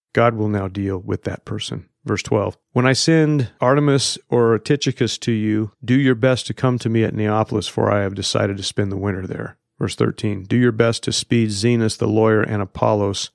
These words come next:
on their way. See that they lack nothing." So Paul gives Titus some instruction, and notice who's there, Apollos. "Hey, what do you know?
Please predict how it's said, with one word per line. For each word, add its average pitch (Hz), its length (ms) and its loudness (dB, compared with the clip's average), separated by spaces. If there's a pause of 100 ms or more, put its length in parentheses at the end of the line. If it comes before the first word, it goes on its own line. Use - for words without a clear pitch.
on 107 180 2
their 101 160 0
way. 101 440 0
See 123 240 0
that 104 180 0
they 101 200 2
lack 101 380 -2
nothing." 101 520 -6 (220)
So 120 140 -2
Paul 139 180 2
gives 127 300 0
Titus 127 320 2
some 117 120 0
instruction, 107 520 0
and 107 80 0
notice 117 240 2
who's 113 160 0
there, 131 140 2
Apollos. - 580 -6 (120)
"Hey, 147 240 -6 (100)
what 120 100 -2
do 135 60 0
you 139 40 0
know? 135 240 -2